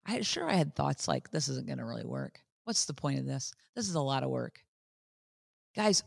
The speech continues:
all of those things are constantly speaking to us. The voice of lack, the voice of doubt, the voice of insecurity, the voice of never enough, the voice of, you know, "It's too late for me."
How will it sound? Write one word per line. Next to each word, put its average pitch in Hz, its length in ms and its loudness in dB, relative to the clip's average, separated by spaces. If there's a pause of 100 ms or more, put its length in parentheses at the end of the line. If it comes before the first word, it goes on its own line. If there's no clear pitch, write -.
all 208 280 2
of 208 100 2
those 165 240 2
things 160 220 0
are 151 80 -4
constantly 196 640 0
speaking 139 440 -6
to - 100 -4
us. - 200 -4 (280)
The 151 60 -10
voice 165 320 2
of 147 140 -2
lack, - 340 0
the 151 80 0
voice 175 320 0
of 143 160 -4
doubt, - 320 -6
the 156 60 -4
voice 190 300 0
of 170 100 -4
insecurity, 139 680 -2 (340)
the 160 60 -2
voice 185 300 4
of 185 100 2
never 151 360 4
enough, 135 340 -4
the 147 80 -6
voice 190 340 2
of, 151 180 2 (680)
you 165 120 4
know, 151 120 6
"It's 160 160 0
too 180 180 2
late 156 240 4
for 139 140 -4
me." 139 260 -4